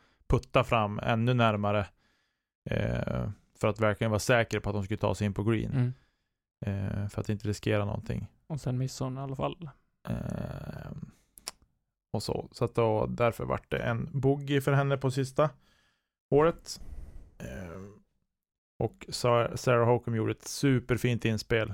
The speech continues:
Speaker 1: och la sig inom bullseye. Eh, näs-, ja, inte riktigt, men nästan. Nästan i bullseye. Det är ju ganska tight green där. Så
Speaker 2: Mm.
Speaker 1: att, eh, så det var det jag såg av finalrundan.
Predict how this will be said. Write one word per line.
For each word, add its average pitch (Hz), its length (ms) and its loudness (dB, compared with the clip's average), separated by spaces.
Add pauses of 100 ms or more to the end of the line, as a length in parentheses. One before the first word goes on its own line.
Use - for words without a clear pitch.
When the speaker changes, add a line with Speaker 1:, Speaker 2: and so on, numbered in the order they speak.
Speaker 1:
och - 160 -12
la 107 160 0
sig 113 360 -4 (580)
inom 110 340 0
bullseye. 110 540 -2 (1200)
Eh, 107 180 0
näs-, - 480 -4
ja, 110 300 4
inte 107 200 -4
riktigt, 107 300 -6
men 113 140 0
nästan. 104 380 -4 (180)
Nästan 120 320 0
i 107 40 2
bullseye. 110 360 -2
Det 113 60 4
är 113 40 6
ju 113 60 4
ganska 113 240 2
tight - 600 -2
green 104 320 -2
där. - 180 -4
Så 131 120 -4
Speaker 2:
Mm. 117 100 2
Speaker 1:
att, - 140 -10 (1800)
eh, - 600 -8
så - 100 -2
det 139 100 6
var 156 80 6
det 151 120 6
jag 147 160 6
såg 156 280 4
av 117 80 4
finalrundan. 123 600 2